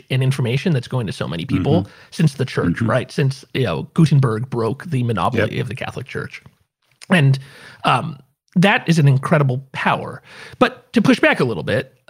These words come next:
Speaker 1: often
Speaker 2: Yep.
Speaker 1: I listen to, I listen to you guys every week. You guys are generally pushing for them to use that power more. Like, the, the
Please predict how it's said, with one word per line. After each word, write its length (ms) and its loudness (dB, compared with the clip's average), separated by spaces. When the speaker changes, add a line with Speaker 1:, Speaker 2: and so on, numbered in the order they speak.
Speaker 1:
often 320 6
Speaker 2:
Yep. 120 4
Speaker 1:
I 40 2
listen 260 4
to, 160 2
I 140 -2
listen 240 0
to 40 2
you 60 0
guys 180 0
every 140 -2
week. 400 2
You 200 8
guys 180 6
are 120 4
generally 420 4
pushing 320 2
for 100 2
them 140 4
to 60 0
use 140 2
that 140 -4
power 280 0
more. 480 4
Like, 220 -2
the, 120 4
the 200 2